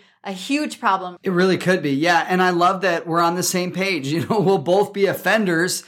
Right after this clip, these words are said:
Speaker 1: Yeah.
Speaker 2: and then we'll kind of point it out and it really helps us.
Speaker 1: It does.
Speaker 2: Like,
Speaker 1: And
Speaker 2: we
Speaker 1: we pull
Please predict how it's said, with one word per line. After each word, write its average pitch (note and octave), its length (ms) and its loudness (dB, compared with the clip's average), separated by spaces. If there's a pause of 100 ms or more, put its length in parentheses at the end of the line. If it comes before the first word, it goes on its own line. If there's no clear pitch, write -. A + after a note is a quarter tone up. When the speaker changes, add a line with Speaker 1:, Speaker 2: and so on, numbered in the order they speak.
(140)
Speaker 1:
Yeah. A3+ 200 -2
Speaker 2:
and F3+ 160 2
then G3 200 2
we'll G3 160 2
kind F#3+ 180 -2
of F#3+ 120 -4
point G3+ 280 -2
it F#3 140 -2
out G3+ 400 2
and F3+ 360 -4
it F3+ 240 -8
really G3 300 -2
helps F3+ 540 -6
us. - 80 -2
Speaker 1:
It - 80 -4
does. A#3 100 0
Speaker 2:
Like, - 120 -2
Speaker 1:
And A3 60 -2
Speaker 2:
we - 100 2
Speaker 1:
we D3+ 60 -6
pull F3 280 2